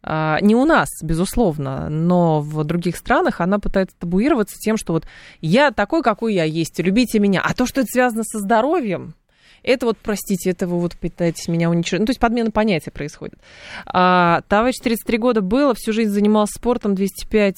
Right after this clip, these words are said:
сантиметров мышц, особенно не выпивал, в итоге оторвал струнку, наверное, умер. Да, бывает, к сожалению, такое. У меня тоже одноклассник в тридцать, там, два года. А, мой одноклассник умер.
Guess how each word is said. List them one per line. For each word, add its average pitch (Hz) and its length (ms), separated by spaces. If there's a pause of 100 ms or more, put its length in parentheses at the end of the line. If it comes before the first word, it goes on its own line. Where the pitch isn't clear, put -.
(120)
сантиметров 196 680
мышц, 208 260
особенно 190 280
не 190 80
выпивал, 202 360
в 180 80
итоге 185 280
оторвал 185 280
струнку, - 320
наверное, 185 360
умер. 170 180 (320)
Да, 196 280
бывает, 190 280
к - 60
сожалению, 170 480
такое. 247 380
У 214 40
меня 175 140
тоже 175 220
одноклассник 180 540
в - 80
тридцать, 180 400
там, 147 220
два 165 200
года. 143 360 (440)
А, - 840
мой - 180
одноклассник - 540
умер. - 220